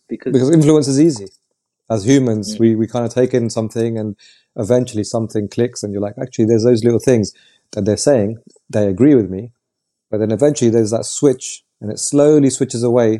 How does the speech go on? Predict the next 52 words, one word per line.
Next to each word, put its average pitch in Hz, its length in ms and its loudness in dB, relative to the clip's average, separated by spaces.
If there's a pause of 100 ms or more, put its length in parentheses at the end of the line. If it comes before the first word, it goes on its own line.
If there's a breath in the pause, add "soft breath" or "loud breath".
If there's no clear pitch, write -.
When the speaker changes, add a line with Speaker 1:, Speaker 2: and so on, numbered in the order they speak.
Speaker 2:
to 117 80 -10
something 107 300 -4
different. 101 340 -6 (960)
And 107 80 -6
as 107 160 -2
humans, 117 260 0
we 113 60 -2
Speaker 1:
Sure. 107 60 -4
Speaker 2:
can 98 80 -14
consume 120 420 0
that 98 120 -4
very 113 340 2
easily. 98 320 -2 (440)
Um, 95 220 -8
and 95 120 -2
you're 107 120 0
right 120 200 2
in 101 60 -2
doing 107 240 0
that. 95 240 -6
You 95 120 -14
know, 98 60 -8
do, 101 200 -4
do 120 140 0
your 113 120 4
due 110 160 0
diligence, 107 540 -4 (500)
vet 113 260 0
them, 113 340 -2 (140)
know 123 260 2
what 123 160 2
they're 117 100 0
talking 123 260 -4
about, 113 300 -2
is 123 140 0
what 117 100 -6
they're 110 100 -8
talking 110 260 -8
about, 110 300 -4 (680 soft breath)
and 123 140 -8
then 123 100 -4
carry 131 300 2
on 143 100 -2
if - 240 -8
that's - 220 -8
what 139 80 0
you 135 80 -2
wanna 131 180 -4
carry 135 180 -2
on 139 60 0
listening 151 260 -4
to. 98 200 -8